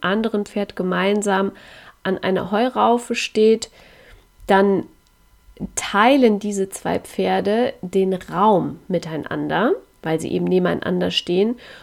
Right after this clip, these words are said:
und dass sie dabei dann quasi am gleichen Fressplatz Heu fressen, das resultiert daraus,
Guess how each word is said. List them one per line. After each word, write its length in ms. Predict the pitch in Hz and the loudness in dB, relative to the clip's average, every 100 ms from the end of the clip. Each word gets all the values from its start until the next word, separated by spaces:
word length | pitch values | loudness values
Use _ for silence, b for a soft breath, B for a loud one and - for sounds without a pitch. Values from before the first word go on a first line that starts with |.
| B | B
und 220 | - 185 | -2 2
dass 160 | 190 - | 0 0
sie 80 | 190 | 0
dabei 320 | 185 196 196 | 2 2 0
dann 180 | 185 190 | 0 -4
quasi 460 | - 190 196 190 | -2 -2 0 -2
am 140 | 180 180 | -4 -2
gleichen 440 | 180 180 220 202 | 0 0 0 -4
Fressplatz 1000 | - - 208 247 - - 180 180 - - - - | -6 -4 -2 -4 -6 -2 -2 0 -4 -6 -10 -4
Heu 220 | 202 240 | 2 2
fressen, 480 | 240 - 196 - 208 | 0 -8 -6 -4 -2
das 260 | 185 196 - | -2 -2 0
resultiert 840 | 190 196 196 - 220 285 247 - | 2 2 0 0 2 2 2 0
daraus, 640 | 185 185 170 185 208 - | 0 0 0 2 0 -4